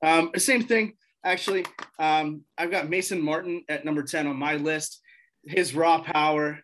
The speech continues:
his defense, I think, is projectable, um, as well. And let's be real, first base is a position that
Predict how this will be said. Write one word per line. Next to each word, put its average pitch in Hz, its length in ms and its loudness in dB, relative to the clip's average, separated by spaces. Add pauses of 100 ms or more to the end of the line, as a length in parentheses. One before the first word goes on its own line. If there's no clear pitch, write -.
(100)
his 143 200 -6
defense, 170 500 2
I 143 80 2
think, 151 260 -2
is 139 180 -2
projectable, 139 680 0 (340)
um, 135 360 -2
as 127 220 -4
well. 143 480 0 (220)
And 139 320 2 (460)
let's 143 180 -4
be 139 140 0
real, 143 280 4
first 143 300 0
base 143 240 2
is 131 140 -6
a 123 80 -10
position 135 540 -4
that 127 180 -4